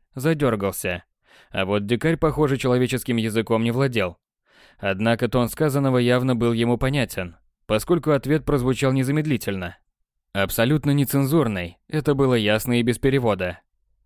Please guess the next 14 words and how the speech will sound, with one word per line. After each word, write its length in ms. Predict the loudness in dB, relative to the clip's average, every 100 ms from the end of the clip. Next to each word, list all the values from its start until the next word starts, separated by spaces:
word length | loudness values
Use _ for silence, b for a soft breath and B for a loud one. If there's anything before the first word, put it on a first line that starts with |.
| _
Киборг, 420 | -2 2 2 -2
склонив 480 | -6 -2 0 0 -2
голову, 520 | 0 2 0 -2 -4 -8 -6
выслушал 560 | -2 0 0 -2 0
его 220 | 2 2
до 100 | 0
конца, 540 | 0 -2 -2 -2 -4 -6 _ _
а 120 | -2
затем 340 | -2 -2 0 0
ответил 380 | 0 0 0
длинной 460 | 0 0 0 0 -2
и 80 | -4
певучей 420 | -4 -2 -2 -2
фразой. 560 | -2 -2 -2 -2 -4